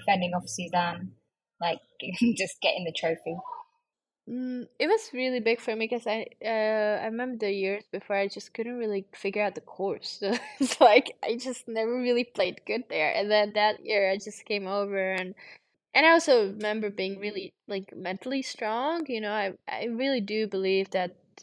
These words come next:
Speaker 2: those two events I won, I was so mentally strong. It's crazy. And yeah, I ha-, I just put a good, good,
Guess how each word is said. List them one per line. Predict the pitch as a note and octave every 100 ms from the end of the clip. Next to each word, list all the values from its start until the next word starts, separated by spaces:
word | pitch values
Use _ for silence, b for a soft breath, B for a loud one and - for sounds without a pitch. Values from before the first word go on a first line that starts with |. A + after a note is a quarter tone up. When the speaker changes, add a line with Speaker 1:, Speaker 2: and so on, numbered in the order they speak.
| -
Speaker 2:
those | G3+ G3
two | -
events | G3 F#3+ F#3 F#3+
I | F3+ F3
won, | F3 F3
I | C#3
was | F3 F#3+ - -
so | F#3 F#3 F3+ E3
mentally | F3+ D#3+ F3+ F#3+ F3
strong. | - F3+ E3+ F3+
It's | E3+ -
crazy. | - G3 E3+ F#3 F#3 E3+ F#3 B B B B _ -
And | C4
yeah, | C4+ G#3+
I | G#3+
ha-, | B3 A3 - A3
I | A3
just | B3 -
put | A#3 - -
a | A3+ - _ _ _ _
good, | A3 G#3 - _ _ - -
good, | A3+ G#3+